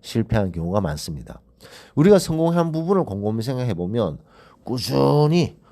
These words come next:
오랜 시간 기다리고 버티고 기다리고 버텼기 때문에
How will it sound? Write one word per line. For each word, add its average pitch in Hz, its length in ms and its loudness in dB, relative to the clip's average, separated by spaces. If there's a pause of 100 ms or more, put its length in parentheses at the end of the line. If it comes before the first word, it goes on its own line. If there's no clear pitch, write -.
(120)
오랜 156 600 6
시간 127 440 -4 (340)
기다리고 104 600 -2
버티고 98 560 0
기다리고 95 520 0
버텼기 110 440 -4
때문에 113 500 -2